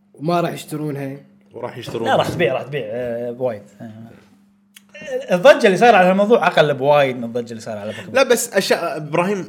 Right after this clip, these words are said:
Speaker 2: حيل غبية، بس إحنا ما نعرف كل ال-
Speaker 3: أنا عندي، أنا عندي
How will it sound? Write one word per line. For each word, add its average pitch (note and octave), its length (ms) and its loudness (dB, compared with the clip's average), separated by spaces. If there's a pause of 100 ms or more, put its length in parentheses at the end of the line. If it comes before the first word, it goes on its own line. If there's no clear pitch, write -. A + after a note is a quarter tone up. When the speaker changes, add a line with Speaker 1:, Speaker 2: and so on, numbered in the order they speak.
Speaker 2:
حيل - 440 -2
غبية، D3+ 420 -2
بس F3+ 280 -4
إحنا A3+ 180 -4
ما G#3+ 140 2
نعرف F#3+ 260 -2
كل D#3+ 260 -2
ال- G#2 440 -6
Speaker 3:
أنا G#3 180 8
عندي، A3+ 480 4
أنا E3+ 160 0
عندي F3+ 360 -2